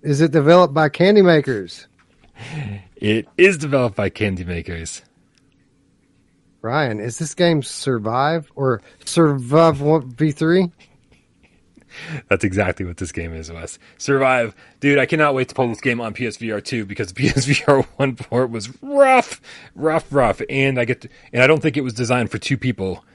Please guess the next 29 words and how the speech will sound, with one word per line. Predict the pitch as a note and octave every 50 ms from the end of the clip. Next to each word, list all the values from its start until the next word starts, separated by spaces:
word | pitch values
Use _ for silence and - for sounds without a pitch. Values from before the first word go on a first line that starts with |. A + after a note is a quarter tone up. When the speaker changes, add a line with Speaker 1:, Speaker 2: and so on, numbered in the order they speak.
| _ _ _
Speaker 2:
because | G#2+ G2+ B2 G2+
me | G#2 B2+ B2+
and | A#2+ B2
A | A#2+ A#2
J | A2 A2 A2+ G2+
were | F#2+ F2+
struggling | - - - A2 G#2 F#2+ G2 F#2+ F#2+ F2 E2 - _ _ _ _ _ _ _ _ _
to | - G2+
get | A2+ G#2 -
the | G2+
job | E2+ G#2+ G2+ G2 F2+
done, | F2 G2+ G2 F#2 F2 E2+ - _ _ _ _ _
uh, | - F#2 F2+ E2+
by | - F#2+ F#2 F2+
ourselves. | F2 - - A2 F#2+ F2 E2+ - - _ _ _ _
I | - G#2
think | - B2 G2
with | G2+ F#2 -
four | - A#2 A#2 G#2+
people, | - - G#2+ - G2
these, | F2+ G2 F#2 - A2 A#2 -
these | G#2+ G#2 G2 F2 - _
missions | A2 G#2 F#2+ - G2 F2+ G2
would | F2+
be | E2 F#2+
a | G2
little | F2+ F#2 F2 F2
bit | E2 F#2 F2
easier. | F2 E2 E2 F2 D#2 - - -